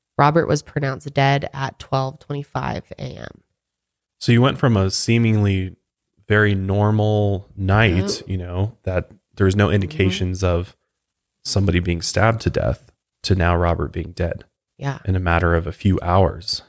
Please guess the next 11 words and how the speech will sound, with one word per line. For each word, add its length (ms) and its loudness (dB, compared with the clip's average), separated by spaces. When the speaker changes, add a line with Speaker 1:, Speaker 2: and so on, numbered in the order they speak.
Speaker 1:
Yep, 220 -4
just 160 -4
Speaker 2:
of 60 -4
arriving. 120 4
Speaker 1:
visiting 460 2
an 100 -6
old 220 0
friend 280 0
from 140 -8
college. 680 -2
Speaker 2:
Yeah. 220 0